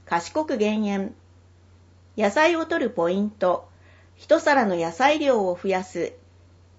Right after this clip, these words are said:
野菜を加熱してかさを減らす。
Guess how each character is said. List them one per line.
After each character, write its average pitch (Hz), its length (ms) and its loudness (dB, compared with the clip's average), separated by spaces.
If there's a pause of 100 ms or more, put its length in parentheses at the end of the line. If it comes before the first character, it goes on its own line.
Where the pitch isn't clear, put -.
(120)
野 214 140 4
菜 285 260 4
を 285 100 0
加 262 140 -2
熱 254 320 -2
し - 140 -12
て 208 300 2
か 185 120 -4
さ 285 220 0
を - 20 4
減 220 160 -4
ら 185 140 -6
す。 - 260 -6